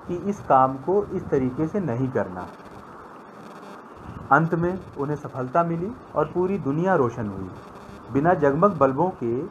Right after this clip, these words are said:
क्या आप आज की दुनिया की कल्पना कर सकते हैं? इसीलिए बिना सफलता, असफलता की ज़्यादा परवाह किए बस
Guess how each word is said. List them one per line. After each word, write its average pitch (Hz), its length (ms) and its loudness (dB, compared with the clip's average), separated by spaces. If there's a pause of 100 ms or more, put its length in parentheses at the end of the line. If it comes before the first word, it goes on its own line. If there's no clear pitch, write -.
(300)
क्या 165 140 6
आप 180 160 8
आज 151 260 8
की 185 100 -4
दुनिया 147 280 -2
की 175 120 -10
कल्पना 165 380 0
कर 202 160 2
सकते 143 320 0
हैं? 95 220 -8 (760)
इसीलिए 170 460 4
बिना 160 240 2
सफलता, 165 800 4 (240)
असफलता 143 580 2
की 175 140 -6
ज़्यादा 135 280 4
परवाह 135 360 6
किए 120 400 -4 (920)
बस 190 240 6